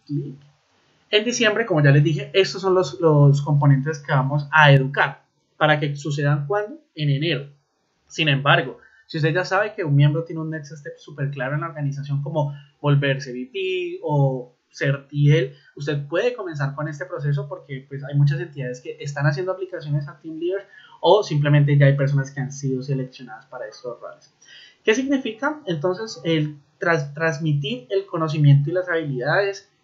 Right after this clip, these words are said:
los documentos y las herramientas y sugerirle cuáles son los siguientes roles. ¿Cuál, qué significan estos tres ítems como tal? Vamos a tra-, a, a trabajarlo en aisec en Colombia como los ítems de calidad, eh, descritos de la siguiente manera. ¿Listo?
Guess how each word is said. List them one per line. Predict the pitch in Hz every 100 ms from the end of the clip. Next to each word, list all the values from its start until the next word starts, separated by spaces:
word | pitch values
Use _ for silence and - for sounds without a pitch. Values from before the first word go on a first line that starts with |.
| -
los | 156 143
documentos | 143 147 139 139 131 147
y | 170
las | 170
herramientas | 156 131 135 196 - 208 - _ _
y | 269
sugerirle | 254 269 277 262 220 233
cuáles | 175 165
son | 165
los | 170
siguientes | 190 151 139 143 156 156
roles. | 240 139 139 - _ _
¿Cuál, | 202 -
qué | 233
significan | 240 294 277 160 175
estos | 175 - 180 -
tres | 175 147
ítems | 156 165 147
como | - 139 -
tal? | - - _ _ _ -
Vamos | 170 208
a | 214
tra-, | 214
a, | 175 160 151 139 139
a | 143
trabajarlo | 151 147 143 143
en | 180
aisec | 190 147 143
en | -
Colombia | - 143 147 - -
como | 190 156
los | 139 131 151
ítems | 143 165 165
de | 180
calidad, | 196 190 190 160 160 - _ _ -
eh, | 156 143 139 135 131 127 147
descritos | 147 143 139 147
de | 160
la | 156
siguiente | 143 131 -
manera. | 139 127 - _ _ -
¿Listo? | 165 - 240 -